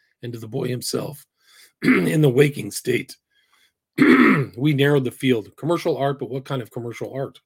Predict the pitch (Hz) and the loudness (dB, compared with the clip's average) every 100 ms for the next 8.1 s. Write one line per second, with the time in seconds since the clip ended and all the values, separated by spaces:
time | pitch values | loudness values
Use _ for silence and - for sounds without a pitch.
0 | - 151 127 120 - 131 101 _ _ _ | -10 -8 -8 -10 -8 -8 -10 _ _ _
1 | _ _ _ - 135 - 131 - 127 110 | _ _ _ -8 -8 -8 -12 -10 -14 -12
2 | 98 _ _ _ _ - 131 175 180 175 | -18 _ _ _ _ -14 -4 0 2 2
3 | 135 151 139 139 143 123 113 _ _ _ | -2 -4 -4 -4 -6 -6 -10 _ _ _
4 | - 120 113 - 170 160 160 156 127 110 | -14 -12 -12 -6 -4 -2 -4 -4 -6 -8
5 | - _ _ - 123 135 123 123 120 - | -16 _ _ -14 -8 -6 -6 -8 -8 -4
6 | 127 110 - - _ _ 135 - 160 151 | -4 -6 -14 -20 _ _ -14 -6 -6 -6
7 | 147 127 113 139 123 107 120 123 - 101 | -8 -8 -8 -6 -6 -8 -10 -10 -12 -16
8 | 92 | -20